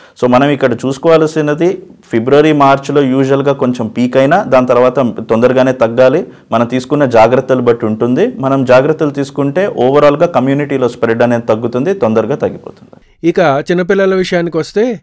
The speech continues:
Speaker 2: తొమ్మిది పాయింట్ ఐదు మిలియన్ల ప్రజలు అమెరికాలో ఇప్పటికే, అంటే వాషింగ్టన్లో ఈ ఒమిక్రాన్ బారిన పడ్డారని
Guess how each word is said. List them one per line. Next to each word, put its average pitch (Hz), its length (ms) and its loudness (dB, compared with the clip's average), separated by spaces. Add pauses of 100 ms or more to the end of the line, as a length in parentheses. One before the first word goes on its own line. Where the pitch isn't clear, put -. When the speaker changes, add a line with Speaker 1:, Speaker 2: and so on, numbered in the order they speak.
Speaker 2:
తొమ్మిది 190 260 4
పాయింట్ 185 380 -2
ఐదు 160 240 0
మిలియన్ల 175 380 0
ప్రజలు 156 380 -2
అమెరికాలో 165 680 0 (100)
ఇప్పటికే, 156 580 -2 (160)
అంటే 151 140 -4
వాషింగ్టన్లో 165 1000 0 (220)
ఈ 170 100 2
ఒమిక్రాన్ 170 460 2
బారిన 160 260 0
పడ్డారని 147 840 -2